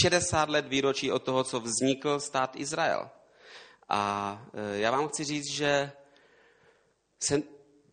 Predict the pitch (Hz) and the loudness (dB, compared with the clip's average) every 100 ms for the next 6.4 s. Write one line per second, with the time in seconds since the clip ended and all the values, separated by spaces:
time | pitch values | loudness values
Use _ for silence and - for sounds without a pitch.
0 | _ - 131 175 185 165 151 147 147 - | _ 4 6 6 4 2 2 0 -2 -2
1 | 143 - 139 131 - - 135 135 - 131 | -2 0 0 0 0 2 2 0 -4 -2
2 | 120 120 - 107 101 101 104 117 110 113 | 0 0 -2 -2 -2 0 -2 -2 0 2
3 | 107 110 151 156 156 139 139 147 139 123 | 2 0 0 2 4 4 4 6 6 6
4 | 123 120 - 135 - 131 98 110 120 120 | 4 4 2 0 0 0 2 2 2 0
5 | 120 - 120 123 127 - - 151 - 101 | -2 -6 -4 -4 -8 -16 -18 -16 -8 -4
6 | 98 95 95 95 | -4 -4 -6 -10